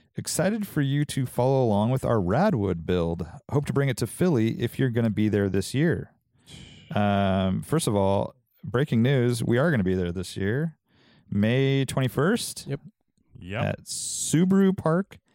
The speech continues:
Speaker 1: Chester, Pennsylvania. Uh, tickets are available now, but there'll be more info coming soon. But, uh, do you know about this, uh, Radwood build?
Speaker 3: Nine forty-four, right? Or nine six eight.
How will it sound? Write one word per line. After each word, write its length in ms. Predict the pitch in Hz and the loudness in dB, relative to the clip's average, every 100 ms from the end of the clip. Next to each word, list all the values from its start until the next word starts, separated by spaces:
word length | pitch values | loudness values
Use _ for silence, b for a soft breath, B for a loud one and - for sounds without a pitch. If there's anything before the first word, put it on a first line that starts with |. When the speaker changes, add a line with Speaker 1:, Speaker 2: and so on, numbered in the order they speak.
| _ - | _ -16
Speaker 1:
Chester, 480 | - 131 - - 139 | -4 -4 -2 -2 0
Pennsylvania. 840 | 131 131 113 107 120 143 170 196 _ b b b b b | 0 -2 0 2 2 2 2 0 _ b b b b b
Uh, 120 | 110 | -2
tickets 280 | 104 165 160 | 2 2 2
are 80 | 131 | 2
available 320 | 113 120 104 101 | 4 4 4 4
now, 640 | 117 135 98 98 139 147 | 4 4 2 2 2 -2
but 140 | - 104 | -2 -2
there'll 100 | 104 | 0
be 40 | 104 | 2
more 200 | 110 110 | 2 2
info 260 | 110 101 | 0 -2
coming 300 | - 107 98 | 0 0 0
soon. 280 | - 127 113 | 0 0 2
But, 140 | 110 120 | 2 2
uh, 160 | 113 110 117 | 2 0 0
do 120 | 123 | 0
you 20 | |
know 220 | 185 170 | 2 2
about 340 | - 117 123 120 - | -2 -2 -2 -4 -2
this, 520 | 127 123 - - - _ - | 0 0 -4 -10 -14 _ -2
uh, 380 | 101 95 95 - - - | 0 2 0 -2 -8 -2
Radwood 520 | 107 110 123 117 98 | 0 2 2 0 0
build? 400 | 98 127 175 180 | 2 2 0 -4
Speaker 3:
Nine 200 | 117 143 | -4 -4
forty-four, 420 | 147 143 117 185 104 | -2 -4 0 0 2
right? 240 | 117 147 | 0 -2
Or 200 | - 175 | 0 2
nine 200 | 165 202 | 2 2
six 260 | 196 190 - | 0 -2 0
eight. 220 | 185 117 | -2 -2